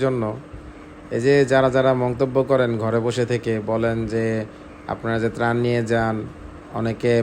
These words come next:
পাঁচবার পায়, অনেকে পায় না। তো তাদের উদ্দেশ্যে বলতেছি যে দেখেন, কে পায় কে পায় না সেটা আসলে বোঝা বড় দায়। আর যেটা হচ্ছে যে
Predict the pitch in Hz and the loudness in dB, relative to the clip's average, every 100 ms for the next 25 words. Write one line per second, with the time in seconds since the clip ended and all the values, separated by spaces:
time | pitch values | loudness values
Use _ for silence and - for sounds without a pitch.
0 | 117 120 110 120 113 117 113 113 110 110 | 2 0 2 2 2 2 0 0 0 -2
1 | 113 113 113 113 113 110 - - - - | -2 0 0 2 0 -2 -4 -14 -18 -18
2 | - - 110 107 113 120 131 135 123 127 | -18 -6 -4 0 0 2 4 4 2 0
3 | 135 123 123 127 117 113 113 110 123 131 | 2 2 2 2 0 -4 -4 0 0 2
4 | 135 104 - - 131 143 156 160 156 131 | 0 -2 -8 -4 2 6 8 6 4 4
5 | 135 135 131 139 143 131 - 123 127 131 | 6 4 2 0 0 0 2 2 2 2
6 | 131 113 - - - - - - - - | 0 0 -6 -14 -20 -20 -20 -20 -10 -6
7 | 123 131 127 131 131 135 135 139 131 123 | 0 2 2 2 4 6 6 6 4 2
8 | 139 131 117 123 123 110 104 92 82 - | 2 4 4 2 2 0 0 -2 -6 -14
9 | - - 98 104 104 117 120 120 127 120 | -14 -6 -2 -2 0 0 0 0 -2 0